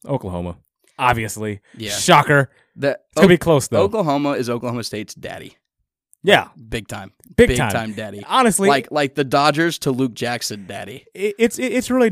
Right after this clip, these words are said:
Speaker 1: it's really, to me, it's really not even a, a rivalry at this point. Like,
Speaker 2: That's
Speaker 1: I, I don't even really care.
Speaker 2: It's, uh, it's funny 'cause it's kinda like Georgia, Georgia Tech,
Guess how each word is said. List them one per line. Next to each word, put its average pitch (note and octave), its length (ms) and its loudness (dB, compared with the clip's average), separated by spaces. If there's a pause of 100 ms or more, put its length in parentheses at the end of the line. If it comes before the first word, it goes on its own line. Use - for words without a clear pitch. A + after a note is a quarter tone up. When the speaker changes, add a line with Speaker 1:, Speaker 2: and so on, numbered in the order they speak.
Speaker 1:
it's - 180 -6
really, C#4+ 160 -2
to G3 120 -6
me, C#4 240 -6
it's D4+ 240 -6
really E4+ 160 -2
not G#3 180 0
even C3 300 -2
a, A2+ 240 -10
a A#2 100 -8
rivalry G#2 460 -4
at F#2 80 -10
this G2 140 -8
point. C3+ 120 -12
Like, G#2 140 -6
Speaker 2:
That's D3+ 320 0
Speaker 1:
I, F3 60 -4
I - 20 0
don't G#3+ 180 2
even C3+ 160 0
really A#2 140 -2
care. A2 320 -6
Speaker 2:
It's, D3+ 160 0
uh, G#3+ 140 4
it's G3 320 0
funny C4+ 180 -2
'cause E3 120 -8
it's C#3 120 -6
kinda B3+ 240 0
like F#3 180 0
Georgia, C#3 260 -2
Georgia B2 280 -4
Tech, B2 320 -6